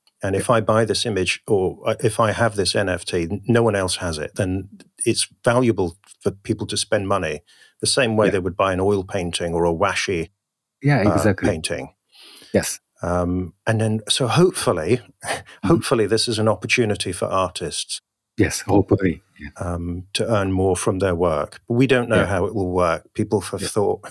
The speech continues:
Speaker 1: <laughs> when the internet first came along, we thought it would make life easier. And in some ways it did, in some ways it made more problems. So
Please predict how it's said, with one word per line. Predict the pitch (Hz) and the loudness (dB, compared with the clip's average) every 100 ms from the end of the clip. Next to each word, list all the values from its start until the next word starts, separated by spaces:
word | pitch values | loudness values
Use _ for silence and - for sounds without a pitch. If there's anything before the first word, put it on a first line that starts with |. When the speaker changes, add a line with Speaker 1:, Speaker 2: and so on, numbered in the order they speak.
| - 180 - | -4 -4 -4
Speaker 1:
<laughs> | - - - - | -12 -10 -10 -2
when | 120 120 | 2 4
the | 131 | 4
internet | 131 120 117 | 2 0 -2
first | - 120 - | 0 0 2
came | 113 110 | 0 2
along, | 113 127 123 | 4 4 2
we | 113 | 0
thought | - 107 95 | 0 -2 -2
it | - | -4
would | 107 | 0
make | 110 87 | 0 0
life | 95 95 - | 0 0 -2
easier. | 101 98 98 95 95 - | -4 -2 -2 -2 -2 -4
And | 101 98 101 | -4 -4 -6
in | - 104 | -4 -2
some | - 147 | 2 4
ways | 139 135 | 4 2
it | - | -2
did, | - 120 110 | 2 4 4
in | 104 101 | 2 -2
some | - 104 | -2 0
ways | 101 92 | 0 0
it | 107 | 0
made | 110 95 | 0 -2
more | 95 92 | -4 -4
problems. | - 87 - 82 78 | 0 0 -2 -8 -6
So | - 92 87 | -4 -4 -6